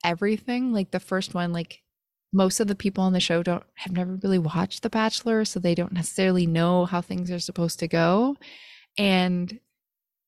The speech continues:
like, if they run this show again, and I hope that they do, 'cause I think it's really interesting to watch,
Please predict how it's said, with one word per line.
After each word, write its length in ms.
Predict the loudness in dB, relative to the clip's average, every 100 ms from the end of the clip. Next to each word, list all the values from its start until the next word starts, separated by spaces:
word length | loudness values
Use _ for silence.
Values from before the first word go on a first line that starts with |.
| 0
like, 240 | 0 0 -6 _
if 160 | -4 -2
they 300 | 0 2 2
run 380 | 2 0 2
this 180 | 0 0
show 260 | -2 0 0
again, 480 | 0 0 0 0 -2
and 160 | -4 -2
I 80 | -2
hope 400 | -4 -2 -4 -4
that 220 | -6 -4
they 240 | -6 -6 -8
do, 560 | -2 0 2 2 0 -2 -8
'cause 160 | -4
I 60 | -2
think 180 | 0 -4
it's 140 | -8
really 300 | -4 -4 -4
interesting 500 | -4 -4 -4 -4 -4
to 80 | -2
watch, 640 | 0 2 2 0 -4 -6